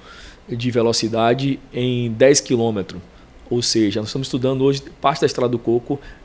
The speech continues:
de sair a sessenta a setenta, ou seja, mas não é nada definido, a gente tá estudando essa possibilidade,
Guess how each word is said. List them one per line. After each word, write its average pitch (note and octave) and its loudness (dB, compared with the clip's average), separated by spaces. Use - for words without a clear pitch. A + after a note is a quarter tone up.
de C3+ -6
sair B2 2
a C#3+ 0
sessenta D3+ 0
a D#3 -2
setenta, A#2 -4
ou C#3 0
seja, B2+ 2
mas C#3 2
não D#3+ 2
é C#3+ 4
nada D3 4
definido, C3+ 0
a - -2
gente A#2 -10
tá C3+ 2
estudando C#3 0
essa D3+ 0
possibilidade, B2+ 0